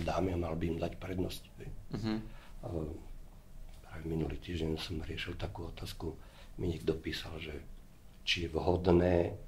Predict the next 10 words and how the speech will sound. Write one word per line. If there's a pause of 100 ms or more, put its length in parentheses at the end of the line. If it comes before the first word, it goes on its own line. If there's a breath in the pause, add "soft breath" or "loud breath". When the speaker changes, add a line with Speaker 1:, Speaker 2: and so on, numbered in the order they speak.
(960)
Speaker 1:
aby (640)
pani
prezidentka
dostávala
kvety (360 loud breath)
od (200)
ľudí,
ktorých
tam
prijíma.